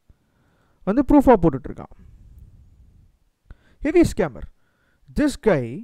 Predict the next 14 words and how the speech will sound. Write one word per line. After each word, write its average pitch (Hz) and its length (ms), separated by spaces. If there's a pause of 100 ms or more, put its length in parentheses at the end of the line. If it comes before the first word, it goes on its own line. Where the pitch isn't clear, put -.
(120)
எங்களுக்கு 214 560
தெரிஞ்ச 165 300
வரைக்கும், 127 360
எங்க 165 280
கிட்ட, 170 380 (140)
like, 139 160 (100)
D 165 200
எம்ஸ்ல 143 280
வந்து 139 220
சொன்ன 147 320
வரைக்கும், - 460 (1120)
இவர் 233 180
வந்து 240 220
around, 185 600